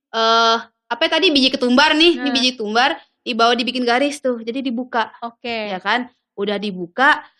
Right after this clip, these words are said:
Speaker 2: Bentuknya T berarti ya?
Speaker 1: Iya, bentuk T
Speaker 2: Begini
Speaker 1: terbalik,
Speaker 2: sangat,
Speaker 1: iya.
Speaker 2: iya, oke.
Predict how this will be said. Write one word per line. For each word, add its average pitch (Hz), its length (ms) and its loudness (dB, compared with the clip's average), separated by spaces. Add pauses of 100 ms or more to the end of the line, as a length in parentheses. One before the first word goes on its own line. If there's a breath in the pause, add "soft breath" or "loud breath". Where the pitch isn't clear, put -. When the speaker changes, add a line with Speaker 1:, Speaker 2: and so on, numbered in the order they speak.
Speaker 2:
Bentuknya 349 400 -4
T - 100 -6
berarti 285 280 0
ya? 214 120 -4
Speaker 1:
Iya, 254 200 2
bentuk 240 300 0
T 254 200 0
Speaker 2:
Begini 240 240 0
Speaker 1:
terbalik, 254 320 4
Speaker 2:
sangat, 247 160 -2
Speaker 1:
iya. 220 100 4
Speaker 2:
iya, 214 280 0
oke. 208 240 -14